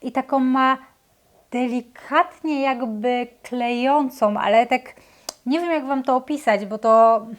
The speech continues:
trochę brzmi negatywnie może, ale właśnie ja mam wrażenie, że przez to, e, on jest właśnie tak, przykleja później jeszcze ten korektor i,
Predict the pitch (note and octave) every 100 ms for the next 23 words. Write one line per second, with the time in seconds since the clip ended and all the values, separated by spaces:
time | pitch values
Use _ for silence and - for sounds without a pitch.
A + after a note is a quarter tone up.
0 | - - G#3+ B3 A#3 A3+ A3 G3 G3+ A3
1 | A#3 A#3 A3 A3+ C#4 A3 G3+ F#3 G3 F#3+
2 | G3 A3+ D#4 - - - G#3+ A3+ A#3 B3
3 | B3 B3+ B3+ C4 D4 C4 B3+ C4+ C4 B3+
4 | B3 - D4 D4+ D#4 D4+ D4+ - - -
5 | A3+ A3 A3+ A3 - _ _ B3 A#3+ B3
6 | B3 - - B3 B3+ B3+ A#3 A#3+ - -
7 | - D4 - D4 C#4+ C4 B3 B3 C4+ B3+
8 | B3 A#3+ B3+ B3+ B3 A3+ A3 A#3 A#3 B3
9 | - D#4+ F4 F4 C#4 C4 B3 B3+ C4